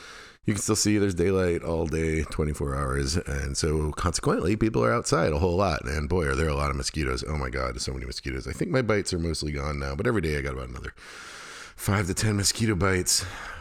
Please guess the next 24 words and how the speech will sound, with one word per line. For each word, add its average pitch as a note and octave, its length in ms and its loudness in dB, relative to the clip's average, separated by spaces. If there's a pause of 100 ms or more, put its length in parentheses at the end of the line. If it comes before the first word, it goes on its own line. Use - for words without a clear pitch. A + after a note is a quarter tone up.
Um, D#2 480 -2 (1300)
I'm C2 140 -2
getting C2 200 0
off C2+ 120 -2
topic. C#2+ 320 0
Anyway, F2 240 4
yeah, F#2 240 4
so E2+ 260 2
I F#2 140 2 (400)
am E2+ 140 0
back, G2 380 2
and F2 200 -2
I, G2+ 100 -2
I, F2+ 600 -2
I, - 880 -14
I - 20 -4
felt F3+ 300 2
good D#3 460 4
to C3 60 2
be A#2 140 4
living A#2 260 4
a A#2 60 4
life G#2 640 0
not F2+ 460 0